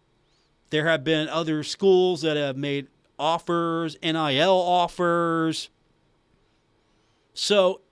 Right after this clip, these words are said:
you gotta re-recruit these kids, and you have to go out there and make sure that you're being competitive.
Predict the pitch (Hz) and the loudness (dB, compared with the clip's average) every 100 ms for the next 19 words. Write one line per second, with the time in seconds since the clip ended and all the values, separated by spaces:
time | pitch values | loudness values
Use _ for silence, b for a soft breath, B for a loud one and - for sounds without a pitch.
0 | _ _ 170 190 220 196 208 180 160 202 | _ _ -8 -2 0 2 0 -2 -2 -2
1 | 196 165 147 - 190 185 147 143 143 151 | -2 -2 -2 2 2 2 -2 -6 -6 -8
2 | 135 127 147 143 - 139 135 135 139 135 | -10 -6 -4 -4 -6 -6 -6 -8 -8 -8
3 | 135 127 139 127 123 120 127 120 131 123 | -8 -10 -8 -8 -8 -10 -10 -8 -8 -8
4 | 113 101 - 175 196 170 131 120 | -12 -16 -8 -4 -2 0 -2 -4